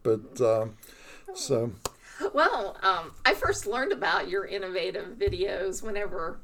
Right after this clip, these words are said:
Speaker 2: you posted it on Nextdoor, which
Speaker 1: Oh.
Speaker 2: I'm very glad you did.
Speaker 1: Good.
Speaker 2: So, uh, tell us a little bit more about Time Travels with Tim and how you,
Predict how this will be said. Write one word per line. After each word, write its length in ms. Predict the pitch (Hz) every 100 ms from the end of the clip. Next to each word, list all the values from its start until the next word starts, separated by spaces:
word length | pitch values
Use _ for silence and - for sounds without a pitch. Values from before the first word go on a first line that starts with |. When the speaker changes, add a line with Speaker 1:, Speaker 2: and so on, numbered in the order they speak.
| -
Speaker 2:
you 120 | - 190
posted 520 | - - - 214 190
it 160 | 190
on 380 | 185 170 151 160 147 -
Nextdoor, 800 | 175 208 - - - 269 214 -
which 20 |
Speaker 1:
Oh. 260 | 240 233
Speaker 2:
I'm 80 | 190
very 200 | 160 156
glad 320 | - - 165
you 60 | -
did. 460 | - 214 160 220 -
Speaker 1:
Good. 460 | - 196 131 90 -
Speaker 2:
So, 100 | 359
uh, 480 | 320 320 311 277 262
tell 300 | 254 466 539
us 260 | 285 285 -
a 80 | -
little 320 | 277 269 247
bit 80 | 214
more 100 | 254
about 220 | 226 202
Time 240 | 202 196
Travels 480 | 196 190 180 170 180
with 140 | 185 -
Tim 220 | 285 220
and 100 | 190
how 140 | 320
you, 300 | 466 403 359